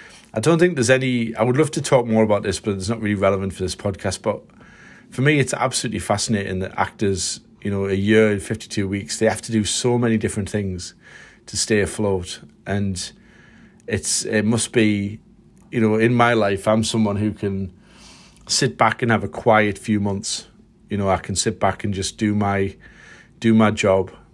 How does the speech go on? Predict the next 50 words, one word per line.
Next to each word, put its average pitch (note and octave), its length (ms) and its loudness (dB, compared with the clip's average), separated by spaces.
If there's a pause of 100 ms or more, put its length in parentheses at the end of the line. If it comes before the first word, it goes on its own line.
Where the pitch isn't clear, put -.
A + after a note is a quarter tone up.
(300)
Um, F#2+ 540 -2 (1400)
and G#2+ 140 0
then G2 160 0
three A2+ 220 2
or G#2 80 4
four G#2 180 -2
months G2+ 240 -2
can G2+ 140 -4
pass F#2 240 -2
by, F#2+ 220 4
and G2+ 120 2
that's A#2+ 140 0
fine A2+ 380 0
because G2 760 -2
I F#2+ 80 -2
just - 240 -6
kick - 200 -10
back F#2+ 300 0
and G2 320 -4
don't G#2 160 -2
worry G#2 220 0
too G#2+ 160 -6
much. F2+ 180 -8
But A2 100 -2
if A2 140 -2
you're A2 80 0
an G2+ 60 -2
actor G#2+ 300 -2
and F#2+ 100 -2
you F#2+ 60 -4
do F#2 180 -2
that, F#2 300 -4
you're G#2 120 -6
just G2+ 220 -4
at F#2 80 -6
home F#2 400 -2
and G2+ 100 -8
you're G2 80 -4
not F#2+ 160 -6
doing G2 160 -4
anything. F#2 300 -6
So A2+ 140 -4
that A#2 140 -2
kind A2 220 0
of F#2 160 -4 (540)
requirement G#2 640 0
to F2+ 80 -10
just - 240 -8
keep A2+ 220 -2
hustling, G2 680 -4